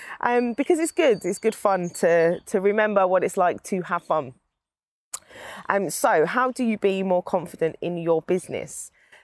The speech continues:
That's a really, really important question. It's going to be the thing that helps to take you to the next level when it comes to marketing yourself, making more money,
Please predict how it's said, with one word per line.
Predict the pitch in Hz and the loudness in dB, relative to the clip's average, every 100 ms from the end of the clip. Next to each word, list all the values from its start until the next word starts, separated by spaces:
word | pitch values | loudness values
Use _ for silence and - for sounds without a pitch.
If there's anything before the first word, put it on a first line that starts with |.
| _ 180 | _ -4
That's | 156 | -4
a | 190 | -4
really, | 175 165 160 - | -4 -2 -4 -6
really | - 180 220 220 185 151 | -10 -4 0 0 0 -2
important | 165 - 190 - | -4 -4 -4 -4
question. | - 190 170 170 156 | -2 -2 0 -2 -2
It's | 135 - - | -6 -8 0
going | 202 214 | 0 2
to | 214 | -2
be | 196 185 | 0 0
the | 170 | -2
thing | - 175 160 | 0 0 0
that | 151 | -2
helps | 185 208 - - | 0 -2 -2 -14
to | - | -8
take | - 190 - | -2 -2 -2
you | 202 175 160 - | -4 -2 -4 -4
to | 208 | 0
the | 202 | 0
next | 214 - - 226 | 0 -2 -4 2
level | 320 196 180 170 - - _ | 2 4 4 2 -2 -20 _
when | - 190 | 0 2
it | 165 | 2
comes | 196 180 170 - | 0 0 -2 -4
to | 190 | 0
marketing | 185 170 175 - 180 | 2 0 -2 -2 0
yourself, | 170 165 180 160 160 - | 0 2 2 4 2 0
making | 185 175 - 175 | 0 -2 -2 -2
more | 170 165 | 2 2
money, | 160 160 156 | 2 2 2